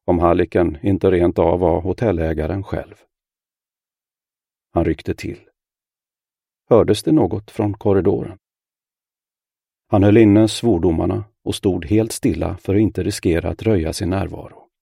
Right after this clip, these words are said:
Även om det var lika lyhört som på en hundkennel, så var åtminstone dörren någon form av tung säkerhetsdörr med grön läderstoppning på insidan och inget att bara gå rakt igenom.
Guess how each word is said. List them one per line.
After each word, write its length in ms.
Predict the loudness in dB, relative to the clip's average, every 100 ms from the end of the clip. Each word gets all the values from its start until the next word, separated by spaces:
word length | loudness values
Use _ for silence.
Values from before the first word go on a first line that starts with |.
| _ _ _ _ _ _ -20 -20 -8 2
Även 280 | 4 6 6
om 120 | 6
det 60 |
var 180 | 6 6
lika 420 | 6 2 0 -4
lyhört 540 | 0 0 0 -4 -4 -6
som 180 | -6 -4
på 120 | -2
en 120 | -2
hundkennel, 720 | 0 -2 -2 -4 -6 -6 -10 -16 _ _ _ _
så 140 | -4
var 220 | 0 0 2
åtminstone 480 | 0 0 -2 -2 0
dörren 460 | 2 2 2 0 0
någon 260 | 0 0
form 340 | -2 -2 0 0
av 200 | -4 -8
tung 400 | -4 0 0 0
säkerhetsdörr 960 | -2 -2 -2 -2 -4 -4 -6 -6 -6 -12 _ _ _ _
med 140 | -6 -2
grön 420 | 2 2 2 2
läderstoppning 840 | 2 2 -2 -2 -2 -2 -2 0
på 120 | 2 2
insidan 600 | 0 -2 -6 -6 -10 -14 _ _ _ _
och 100 | 4
inget 360 | 6 6 4 0
att 80 | 0
bara 240 | 2 2
gå 280 | 2 2 2
rakt 320 | 2 0 -4
igenom. 420 | -4 -4 -8 -14